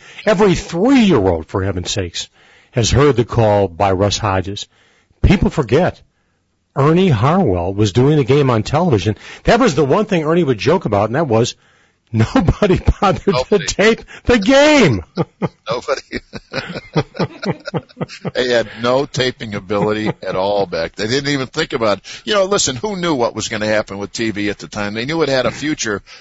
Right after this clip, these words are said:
Speaker 2: but God, they never realized we'd get into an instantaneous event every day of our life from now on.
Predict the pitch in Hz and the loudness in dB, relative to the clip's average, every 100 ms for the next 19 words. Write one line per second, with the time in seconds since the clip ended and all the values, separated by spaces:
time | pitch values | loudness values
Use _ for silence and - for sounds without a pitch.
0 | - 104 - 131 135 107 101 104 127 120 | -8 -6 0 2 2 0 -4 -2 -2 -2
1 | 113 120 110 98 95 104 98 107 110 104 | -2 0 0 -2 -4 -10 -8 -6 -4 -4
2 | 95 92 - 123 - 120 107 - 120 120 | -4 -6 -8 -8 -6 -6 -10 -8 -8 -6
3 | 98 98 - 90 110 117 - - 107 101 | -6 -6 -6 -6 -4 -4 -6 -6 -4 -4
4 | 98 104 95 92 85 76 82 101 85 - | -8 -4 -4 -4 -4 -4 -4 -4 -6 -16
5 | 71 67 64 57 | -14 -12 -10 -12